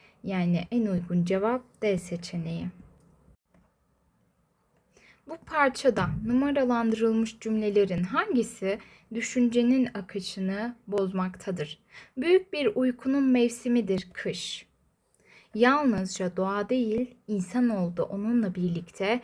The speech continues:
bu uykuya hazırlar,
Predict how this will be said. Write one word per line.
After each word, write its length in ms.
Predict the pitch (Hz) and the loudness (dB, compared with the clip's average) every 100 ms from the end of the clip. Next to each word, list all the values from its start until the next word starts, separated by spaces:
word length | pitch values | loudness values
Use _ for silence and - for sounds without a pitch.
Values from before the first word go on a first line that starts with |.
| - - - | -8 -20 -4
bu 200 | 226 - | -2 0
uykuya 840 | 220 190 185 - 185 185 202 220 - | 2 0 -2 -2 2 4 2 -2 -8
hazırlar, 880 | - 202 180 185 185 180 185 226 | -4 -2 2 2 2 2 2 0